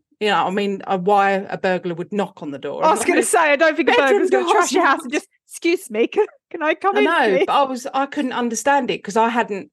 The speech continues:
Speaker 1: heard it. And normally, especially knocking on the door, 'cause you think, like, it could be the kids or something. So I'm normally quite attuned to
Speaker 2: Mm.
Speaker 1: that kind of thing. But it, it didn't, didn't wake me up. And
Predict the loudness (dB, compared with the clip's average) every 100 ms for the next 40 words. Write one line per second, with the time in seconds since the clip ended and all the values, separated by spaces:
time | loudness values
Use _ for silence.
0 | -4 2 2 2 -2 0 0 2 2 0
1 | 0 -2 -6 _ _ -4 -2 -2 0 0
2 | 0 -2 -4 0 0 0 -2 -6 -4 -4
3 | -2 -2 -2 -4 -8 -6 -6 -6 -2 -2
4 | -2 -10 -10 -8 -8 -8 -8 0 2 2
5 | 2 2 2 -2 -4 0 0 -2 -8 -6
6 | -6 -8 -12 -18 _ -20 _ _ -2 2
7 | 2 2 0 0 0 2 2 0 -8 _
8 | _ _ _ 0 0 -2 0 2 4 2
9 | 0 -6 -2 -2 0 -4 -4 -6 -4 -6
10 | -8 -8 -8 -10